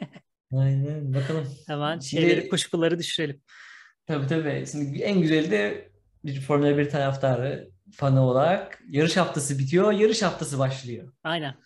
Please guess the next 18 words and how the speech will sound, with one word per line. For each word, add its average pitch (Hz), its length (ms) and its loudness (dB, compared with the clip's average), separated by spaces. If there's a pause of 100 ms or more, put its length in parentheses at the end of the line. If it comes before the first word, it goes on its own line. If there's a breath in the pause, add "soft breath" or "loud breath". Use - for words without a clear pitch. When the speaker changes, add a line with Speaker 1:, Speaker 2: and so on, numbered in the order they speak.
Speaker 2:
Yani 147 420 -2
bu 165 400 -6
güzel. 151 320 -4 (840 loud breath)
Ee, 143 1000 -4 (1800)
kaç - 340 -4
gün? 208 300 -8
İki, 226 260 -12
iki, 233 180 -8
üç - 140 -4
gün 170 100 -4
sonra 160 400 -2
testleri 165 380 -6
iş-, 147 120 -6
izleyeceğiz 151 560 -6
tekrar. - 720 -10
Ee, 147 680 -8
cumamız 143 640 -2
şenlendirilecek. 135 1000 -4